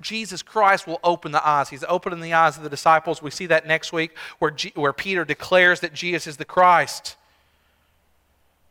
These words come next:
So Jesus can open your eyes spiritually. He does it to the disciples.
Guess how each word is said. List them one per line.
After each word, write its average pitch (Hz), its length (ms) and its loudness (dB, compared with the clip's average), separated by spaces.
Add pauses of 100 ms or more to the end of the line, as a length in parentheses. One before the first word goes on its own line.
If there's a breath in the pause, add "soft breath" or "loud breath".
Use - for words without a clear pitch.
(1600)
So 170 360 2 (340 soft breath)
Jesus 190 440 -8
can 175 180 -10
open 175 260 -4
your 165 140 -4
eyes 170 180 2
spiritually. 170 680 -10
He 156 100 -20
does 156 220 -2
it 180 80 -20
to 180 100 -14
the 165 120 -10
disciples. 151 600 -2